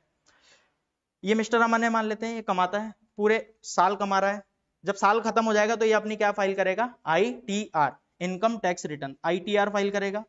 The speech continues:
और आईटीआर जब फाइल करेगा, तो ये टैक्स कैलकुलेट करेगा कि मेरी जितनी इनकम है, उसके हिसाब से मेरे को कितना टैक्स देना चाहिए गवर्नमेंट को, ठीक है?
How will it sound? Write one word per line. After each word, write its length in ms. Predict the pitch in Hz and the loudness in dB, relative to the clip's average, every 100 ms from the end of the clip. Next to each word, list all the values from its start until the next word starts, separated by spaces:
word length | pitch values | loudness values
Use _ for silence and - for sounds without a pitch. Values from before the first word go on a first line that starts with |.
| 190 | 0
और 80 | |
आईटीआर 380 | 180 185 202 226 | 0 0 0 0
जब 140 | 220 226 | 0 0
फाइल 220 | 208 214 | 0 0
करेगा, 400 | 208 196 202 226 _ _ | 0 0 -2 -2 _ _
तो 80 | 226 | -4
ये 100 | 240 | -2
टैक्स 280 | 240 208 - | -2 -4 -2
कैलकुलेट 420 | 202 180 202 196 | -2 -2 -2 -2
करेगा 300 | - 165 185 | -2 0 -2
कि 120 | 214 | -4
मेरी 180 | 208 202 | -4 -4
जितनी 320 | 185 - 214 | -4 -4 -2
इनकम 300 | 220 220 202 | -2 -2 -2
है, 100 | 180 | -2
उसके 260 | 202 202 220 | -6 -2 0
हिसाब 220 | 208 190 | 2 0
से 120 | - | -2
मेरे 180 | 214 196 | -6 -4
को 120 | 226 | -4
कितना 280 | 220 214 220 | -6 -4 -4
टैक्स 260 | 202 196 180 | -2 -4 0
देना 220 | 208 185 | 0 0
चाहिए 200 | - 139 | -4 -6
गवर्नमेंट 340 | 131 131 139 | -6 -8 -14
को, 120 | - - _ | -20 -20 _
ठीक 140 | 240 | -4
है? 100 | 240 | -2